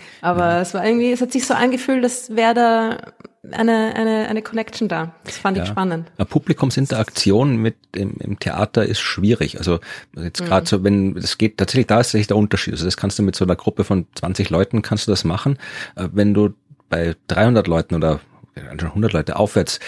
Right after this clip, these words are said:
Speaker 2: wenn du da quasi jetzt irgendwie, gibt's ja oft, dass das Publikum, du fragst das Publikum was oder jemand aus dem Publikum ruft was, äh, und du antwortest. Also kann ja oft sein, wenn, oft sind da Leute dabei, die einfach nur stören wollen im Theater. Ja, die plären irgendeinen Quatsch rein, weil sie besoffen sind und du rufst zurück. Aber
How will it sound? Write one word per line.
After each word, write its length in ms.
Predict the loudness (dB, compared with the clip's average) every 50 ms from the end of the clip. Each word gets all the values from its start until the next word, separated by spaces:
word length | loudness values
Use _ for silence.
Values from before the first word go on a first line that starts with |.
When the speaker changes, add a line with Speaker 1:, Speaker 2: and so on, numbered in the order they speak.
| -14 -12 -8 -2
Speaker 2:
wenn 100 | 0 0
du 60 | 0 2
da 180 | 0 0 0
quasi 220 | 2 0 2 2 0
jetzt 160 | 0 0 0
irgendwie, 240 | 0 2 2 0 -2 _ _ _ _ -8 -8
gibt's 200 | -8 -6 -2 -2
ja 80 | 0
oft, 300 | 0 0 0 -2 -4 -6
dass 160 | -6 -6 -6 -8
das 200 | -8 -6 -6 -6 -6
Publikum, 540 | -6 -4 -2 -2 0 0 2 0 2 0
du 100 | 0 -2
fragst 320 | -2 0 2 2 2 2 0
das 100 | -2 -2
Publikum 460 | -2 -2 -2 -2 0 2 2 4 4
was 180 | 4 2 2 2
oder 120 | 2 2
jemand 240 | 4 4 2 0 0
aus 60 | -2
dem 80 | -6 -6
Publikum 440 | -6 -4 -4 -2 0 0 0 0
ruft 320 | 0 0 0 0 0 -2 -2 0
was, 320 | 0 0 0 -2 -6 -4
äh, 20 | -2
und 380 | -2 0 0 0 -2 -2 -2
du 80 | -2 -2
antwortest. 640 | 0 0 -2 -2 0 2 2 2 2 0 -4 -2 0
Also 160 | 0 0 0 0 -4 -10 -10 -10 -8 -4
kann 140 | -2 0 0
ja 40 |
oft 120 | 0 0 0
sein, 320 | 0 2 2 0 -2 -4 -8 -12 -16 -18 _
wenn, 160 | -14 -14 -14 -14 -16 _ -18 -14
oft 140 | -10 -4 2
sind 80 | 2
da 60 | 2 4
Leute 140 | 2 0 0 2
dabei, 100 | 2 4
die 60 | 2
einfach 160 | 4 2 2
nur 80 | 0 0
stören 320 | 2 4 4 4 4 4
wollen 120 | 2 0 0
im 80 | -4
Theater. 280 | -4 -4 -4 -4 -2 0 0
Ja, 60 | 2
die 180 | 2 2 0 0
plären 380 | _ _ -8 -6 -4 -4 -4
irgendeinen 280 | -4 -2 0 0 0 0
Quatsch 340 | -2 -4 -4 -4 -4 -2 0
rein, 100 | 0 0
weil 60 | -2
sie 80 | -4
besoffen 320 | -4 -4 -4 -4 -2 -2 -2
sind 160 | 0 0 0
und 180 | 0 -2 -2 -4
du 60 | -8
rufst 240 | -6 -8 -8 -6 0
zurück. 240 | 2 2 2 4
Aber 140 | 4 2 2